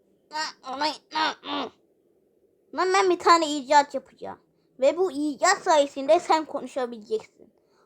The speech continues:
Anlamıyorum lan senin dediğini. Bak, saçma sapan konuşma. Ben C S G O,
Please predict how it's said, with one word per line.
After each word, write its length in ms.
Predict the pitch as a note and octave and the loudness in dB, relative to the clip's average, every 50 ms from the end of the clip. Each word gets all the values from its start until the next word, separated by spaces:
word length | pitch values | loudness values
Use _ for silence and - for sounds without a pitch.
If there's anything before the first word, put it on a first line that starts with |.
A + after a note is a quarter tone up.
| _ _ - | _ _ -10
Anlamıyorum 680 | - B3 C4 D4 F4+ G#4+ A#4+ G4 F4 E4 D#4+ E4 E4+ | -8 -6 -2 0 0 2 2 2 2 2 2 2 0
lan 100 | F#4 G4 | 0 0
senin 380 | F#4 - C#4+ C4 C4+ B3 A#3+ A#3 | -2 -4 -8 -8 -6 -6 -6 -4
dediğini. 520 | A#3+ A3+ G#3+ A3+ A#3 A3+ A3+ A#3+ B3+ C#4 - - - - _ _ _ _ _ _ _ _ _ _ _ _ _ _ _ - A3 A3 A#3 B3 C4 - _ F3 F3 G3+ G#3 A#3+ B3 F#3+ _ - A#3 A#3 A3 G#3+ G3+ E3+ F#3+ G3 F#3+ F#3+ F#3+ - - _ _ _ _ _ _ _ _ _ _ _ _ _ _ _ _ _ _ _ _ _ _ _ _ _ _ _ - | -4 -4 -4 -4 -8 -6 -6 -10 -12 -12 -14 -20 -20 -20 _ _ _ _ _ _ _ _ _ _ _ _ _ _ _ -20 -16 -12 -12 -12 -12 -14 _ -20 -20 -20 -20 -20 -20 -20 _ -12 -10 -8 -8 -8 -10 _ -18 -18 -14 -14 -14 -14 -14 _ _ _ _ _ _ _ _ _ _ _ _ _ _ _ _ _ _ _ _ _ _ _ _ _ _ _ 0
Bak, 420 | C4 C4 A#3+ - - - - - _ _ _ _ _ _ _ _ _ _ _ | 2 2 2 2 -2 -10 -20 -20 _ _ _ _ _ _ _ _ _ _ _
saçma 400 | _ - A#3+ A#3 - - C#4+ D4 | _ -18 -18 -16 -12 -10 -8 -8
sapan 340 | C#4+ E4 D4+ - F4 D#4+ F4 | -6 -6 -4 -2 -2 -2 -2
konuşma. 600 | - - C#4+ C4+ C#4 - - C4 G#3+ - A#2+ G#3 - _ _ _ _ _ _ _ _ _ - | -2 -4 -6 -6 -6 -8 -10 -12 -12 -12 -12 -16 -20 _ _ _ _ _ _ _ _ _ -8
Ben 260 | C4 C#4+ D4+ D4+ C4+ | -6 -4 -4 -4 -2
C 280 | B3+ C4+ C#4+ C4+ C4+ | 0 4 4 4 4
S 240 | C4 - D#4 C#4+ C#4+ | 2 -2 -2 -2 -2
G 80 | C#4 C#4 | -2 -2
O, 280 | D4+ D#4 D#4 - - | 0 -2 -2 -2 -6